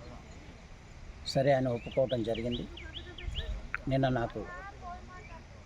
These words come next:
అపాయింట్‌మెంట్ లెటర్ ఇచ్చారు హైదరాబాద్లో హెడ్ ఆఫీస్లో. బీసీ సమాజ్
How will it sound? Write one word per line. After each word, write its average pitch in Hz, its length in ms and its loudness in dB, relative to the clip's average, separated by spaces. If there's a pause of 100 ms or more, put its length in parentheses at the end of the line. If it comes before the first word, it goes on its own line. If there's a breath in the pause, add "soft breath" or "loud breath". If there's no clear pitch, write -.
(200)
అపాయింట్‌మెంట్ 123 520 4
లెటర్ 104 220 0
ఇచ్చారు 123 380 2 (800)
హైదరాబాద్లో 107 540 2
హెడ్ 104 160 0
ఆఫీస్లో. 107 400 -2 (1300)
బీసీ 123 340 0
సమాజ్ 127 520 4